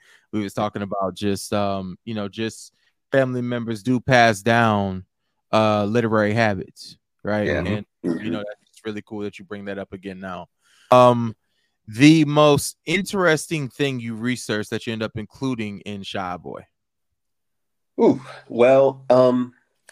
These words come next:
Speaker 2: you know, definitely the, um, the, the, the, the city's founding by Jean-Baptiste Pointe du Sable, the Haitian fur trader, which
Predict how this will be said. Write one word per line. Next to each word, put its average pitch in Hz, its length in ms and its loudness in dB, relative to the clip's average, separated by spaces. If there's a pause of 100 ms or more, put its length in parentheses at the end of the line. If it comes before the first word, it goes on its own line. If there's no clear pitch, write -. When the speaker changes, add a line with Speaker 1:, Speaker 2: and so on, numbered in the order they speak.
(160)
Speaker 2:
you 139 120 0
know, 117 120 2
definitely 135 720 -2
the, 110 420 -6 (800)
um, 104 500 -4 (720)
the, 117 340 -2
the, 107 340 -14
the, 117 260 -2
the 110 220 -4 (180)
city's 151 500 -4
founding 95 760 -2 (460)
by 95 360 -4 (120)
Jean-Baptiste 101 760 -2
Pointe 101 220 -14
du 107 100 -16
Sable, 90 500 -4
the 90 100 -16
Haitian 92 320 -10
fur 95 220 -6
trader, 87 460 -8 (460)
which 110 440 -4